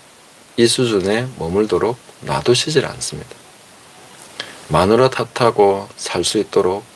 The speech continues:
놔두시지 않습니다. 남편 문제라고 치부하고 그렇게 계속 살아갈 수 있도록 안 놔두신다는 거죠. <clears throat>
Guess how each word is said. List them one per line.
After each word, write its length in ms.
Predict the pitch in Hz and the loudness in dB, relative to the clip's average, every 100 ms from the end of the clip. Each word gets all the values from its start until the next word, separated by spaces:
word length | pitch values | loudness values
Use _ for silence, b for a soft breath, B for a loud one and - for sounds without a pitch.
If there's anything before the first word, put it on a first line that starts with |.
| - | -18
놔두시지 600 | - 123 - 101 117 - | -10 -8 -2 0 0 -2
않습니다. 540 | 87 71 - - - - - - B B B B B B B B B | -6 -8 -6 -6 -10 -16 -20 -20 B B B B B B B B B
남편 400 | 92 101 131 135 | 2 4 4 2
문제라고 800 | 104 87 98 101 95 95 104 131 135 - | 2 2 4 4 4 2 0 -4 -10 -10
치부하고 760 | - 101 107 92 85 104 123 165 - - - - - | -4 2 2 2 0 -4 -4 -6 -14 -20 -20 -20 -10
그렇게 520 | - 123 123 113 113 123 - - - - - - - | 0 2 4 2 2 -4 -14 -20 -20 -20 -20 -20 -10
계속 380 | - 85 107 107 - | -6 2 4 2 -4
살아갈 440 | - - 127 113 117 | -10 -2 0 2 0
수 140 | - | -2
있도록 400 | 90 92 98 123 - - - | -4 0 2 2 -2 -20 -16
안 160 | - 80 | -8 -6
놔두신다는 640 | 90 110 117 131 117 73 64 | -4 -2 -2 -2 -4 -6 -10
거죠. 880 | - - - - - - - - | -18 -20 -20 -20 -20 -18 -6 2
<clears throat> 300 | - 330 - | 6 4 2